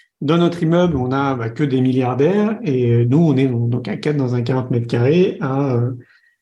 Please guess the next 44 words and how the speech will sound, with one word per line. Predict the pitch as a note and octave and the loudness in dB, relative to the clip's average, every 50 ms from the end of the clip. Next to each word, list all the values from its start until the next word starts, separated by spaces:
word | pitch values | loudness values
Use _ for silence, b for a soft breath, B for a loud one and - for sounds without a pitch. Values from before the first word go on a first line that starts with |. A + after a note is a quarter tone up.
| _ _ | _ _
à | - C3 | -4 -2
nettoyer, | B2 C3 B2+ C3 D3 C3 C3 C3+ D3+ D#3 D#3+ D#3 C#3+ | -2 -2 -2 0 2 2 4 4 4 6 6 4 4
bah, | B2 A#2+ A#2+ | 2 2 2
les | A#2 A#2+ A#2 A#2+ | 2 4 4 4
escaliers, | A#2 A#2 - - A#2 B2 C3 C#3+ D3+ D3+ | 2 0 -2 -4 -2 0 2 4 4 4
à | D3 | 2
faire | D3 C3+ A#2+ | 0 -4 -4
le | A#2 A#2 | -4 -2
ménage, | A#2 A#2 A#2 A#2+ B2+ C#3 C#3 B2 C3 | -2 0 0 0 0 0 0 -2 -4
à | A#2+ | -6
sortir | A#2+ - A2+ - - - - | -6 -6 -6 -6 -4 -4 -4
les | - | -4
poubelles, | - - C3 A#2 B2+ B2+ C3 C3+ | -2 -2 -2 0 0 0 0 0
à | C3+ | -2
distribuer | B2 C#3 C3+ - - - C3 B2 B2+ | -2 -4 -6 -8 -6 -4 -2 -2 -2
le | B2 | -4
courrier, | - - B2+ A#2+ B2+ C#3 | -2 -2 -2 0 2 2
et | C3+ | 0
cetera. | C3+ C#3 A#2+ E3 F3 G3+ | 0 -2 -2 0 0 2
Donc, | F#3+ D#3+ C#3 B2 | 2 2 2 2
je | C#3+ | 2
les | D3 D3 C#3 C3+ | 2 2 4 4
aide | E3 G3 G#3+ F#3+ | 4 2 4 2
et | E3 C#3+ | 2 0
puis, | - - - D3 C#3 | 0 -2 -2 -2 0
bah, | C#3 C#3 C3+ | 2 4 4
ils | C#3 C#3+ | 4 2
me | C#3 | 2
donnent | C#3+ E3 E3+ D#3+ | 2 2 2 2
un | C#3+ | 0
petit | - - D3+ | -2 -4 -6
peu | D3 E3 | -4 -2
d'argent | D3 C#3+ C3+ C3 C3 | -2 -2 -2 -2 -4
de | B2 A#2+ | -6 -4
poche | B2+ D#3+ F3+ - - - _ b b b b b b b _ - | -4 -4 -4 -4 -10 -18 _ b b b b b b b _ -6
et | C#3+ | -4
je | B2+ B2+ | 0 2
mets | C#3+ D3 | 0 0
cet | D3 D3 C3+ - | 0 -2 -4 -4
argent | C3+ B2 B2 B2 | -4 -6 -4 -6
de | A#2+ A#2+ | -6 -4
poche | A#2+ D3 D3 D3 - - | -4 -4 -4 -4 -4 -4
de | D3 | -4
côté, | - - - - - - F3 - F3 - - - | -2 0 0 0 2 2 0 0 0 -4 -10 -14